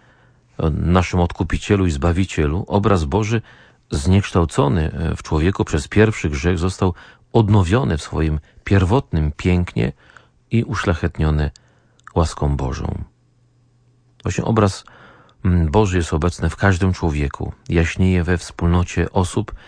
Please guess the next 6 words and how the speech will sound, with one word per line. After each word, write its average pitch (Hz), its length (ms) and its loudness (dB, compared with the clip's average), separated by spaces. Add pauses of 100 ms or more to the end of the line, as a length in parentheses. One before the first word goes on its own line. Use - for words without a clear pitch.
(280)
na 92 120 4
podobieństwo 85 720 0
jedności 80 480 0
osób 78 440 -4
boskich 78 540 -4 (600)
między 73 500 2